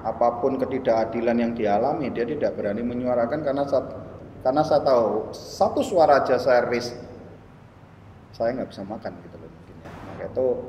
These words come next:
maka itu saya sering ngajarin, termasuk ter-, anak saya sendiri. Saya ini kan punya anak cewek, ya. Selalu saya ajarin begini, "Does not matter siapa jodohmu. Kamu harus pinter cari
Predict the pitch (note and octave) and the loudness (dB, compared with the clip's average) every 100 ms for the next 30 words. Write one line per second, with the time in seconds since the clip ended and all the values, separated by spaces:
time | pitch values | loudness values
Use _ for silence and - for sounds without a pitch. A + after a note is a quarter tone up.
0 | - - G#2+ G#2+ A2+ C3+ A#2+ A#2 A2 A2 | -12 -10 -6 -2 -2 0 0 0 -4 -2
1 | B2 B2+ B2 A#2 A#2 A2+ - B2 A2 G#2+ | -2 -2 -4 -4 -4 -6 -6 -4 -2 -2
2 | G#2+ G#2+ B2 A2+ G#2+ - A#2 B2+ B2+ - | -4 -4 -6 -4 -8 -6 -4 -4 -4 -2
3 | A2+ B2+ A2 G#2+ B2+ B2+ C3 B2 A#2 A2+ | -4 -4 -6 -4 -4 0 -2 0 -2 -4
4 | - G#2 G2 F2+ E2+ - - - - - | -2 -2 -2 -6 -10 -14 -16 -16 -18 -18
5 | - D3 F3 A3+ D3 - A2+ G#2+ G2+ G#2 | -4 2 2 4 4 4 2 -4 -4 -6
6 | G2+ G2+ - D#3 - F#3 F3 F#3 F#3 F#3 | -6 0 6 6 6 4 4 4 2 2
7 | F#3+ - G3 E3 - E3 - B2 - C3+ | -6 0 2 4 2 -2 -2 -6 -2 0
8 | A#2+ A2+ F2+ - - - - - - - | 0 -2 -4 -8 -14 -16 -18 -20 -20 -2
9 | B2 C#3 C#3+ A2+ A2 - C3 A#2 A#2 - | -2 0 -4 -4 -8 -8 -8 -8 -2 -2
10 | B2 - A2+ A2 | -2 -4 -4 -4